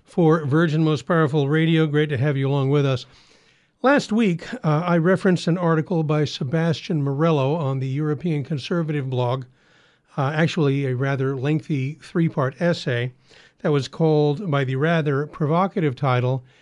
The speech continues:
Can Hermetic Magic Rescue the Church? Uh, spoiler alert, his answer is no. <laughs> But what he is proposing was interesting to me.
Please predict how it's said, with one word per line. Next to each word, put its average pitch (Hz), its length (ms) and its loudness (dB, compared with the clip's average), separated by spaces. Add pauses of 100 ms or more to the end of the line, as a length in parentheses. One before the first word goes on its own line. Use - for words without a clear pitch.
(260)
Can 156 400 2
Hermetic 165 640 2
Magic 151 680 2 (420)
Rescue 170 680 0 (180)
the 190 80 0
Church? 160 540 -2 (640)
Uh, 143 240 -2
spoiler 170 500 2
alert, 143 300 0
his 147 180 -2
answer 135 680 -4
is 123 260 0
no. 139 340 2 (460)
<laughs> 175 280 2
But 160 340 2
what 156 120 4
he 196 140 0
is 269 140 2
proposing 135 540 2
was 131 120 0
interesting 151 540 -2
to - 100 -6
me. 104 220 -4